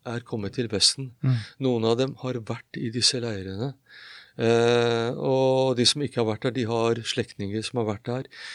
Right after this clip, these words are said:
Speaker 1: De har kommunisert. Eh, så i dag så har vi et ganske tydelig bilde av det som skjer da i den regionen.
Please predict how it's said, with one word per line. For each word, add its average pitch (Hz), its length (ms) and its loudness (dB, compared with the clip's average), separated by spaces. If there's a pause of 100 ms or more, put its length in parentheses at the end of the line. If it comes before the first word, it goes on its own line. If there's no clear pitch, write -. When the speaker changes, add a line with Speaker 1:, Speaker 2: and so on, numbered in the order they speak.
(180)
Speaker 1:
De 123 100 4
har 139 100 6
kommunisert. 139 920 4 (520)
Eh, 127 380 4
så 151 240 6
i - 20 6
dag 131 240 4
så 135 180 2
har 113 160 0
vi 113 100 -2
et - 80 -6
ganske 113 920 0
tydelig 113 440 -2
bilde 120 420 0 (540)
av 117 260 0
det 110 140 2
som 123 180 0
skjer 113 600 2
da 135 260 0
i 123 140 -2
den 113 640 -4
regionen. 120 800 2